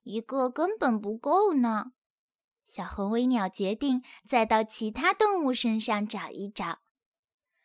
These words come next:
“野猪的身上肯定有很多小虫子。”小红尾鸟想。不过它很快就发现还有更好的事儿呢。野猪伸出它的长鼻子，掀开积雪和土层，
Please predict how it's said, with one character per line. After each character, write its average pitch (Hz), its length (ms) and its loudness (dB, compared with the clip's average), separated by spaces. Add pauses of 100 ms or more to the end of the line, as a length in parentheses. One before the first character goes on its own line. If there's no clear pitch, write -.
(200)
“野 208 180 2
猪 302 240 -2
的 339 100 4
身 254 240 2
上 233 280 2
肯 220 200 -6
定 262 140 -6
有 294 100 2
很 240 280 -2
多 320 180 0
小 220 220 0
虫 220 360 -2
子。” 247 200 2 (600)
小 - 200 -6
红 202 200 -4
尾 262 160 -2
鸟 262 280 0
想。 220 320 -6 (640)
不 165 200 -2
过 214 460 4
它 339 160 4
很 220 300 -2
快 311 200 4
就 277 200 2
发 320 240 2
现 330 280 2 (200)
还 - 120 2
有 359 140 6
更 466 300 6
好 302 200 10
的 277 160 4
事 349 200 2
儿 311 260 6
呢。 247 220 2 (640)
野 214 180 0
猪 233 320 2
伸 285 260 2
出 311 140 -4
它 339 180 2
的 311 140 2
长 240 400 4
鼻 254 320 -2
子， 311 240 4 (220)
掀 208 260 2
开 226 180 0
积 285 320 -2
雪 226 400 0
和 339 200 -2
土 247 260 0
层， 240 360 2